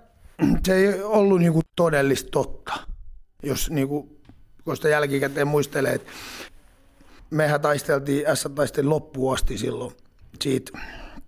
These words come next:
että pääseekö niinku pois siitä, ja,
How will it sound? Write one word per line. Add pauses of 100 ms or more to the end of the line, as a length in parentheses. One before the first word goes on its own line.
(420)
että
pääseekö
niinku (100)
pois
siitä,
ja,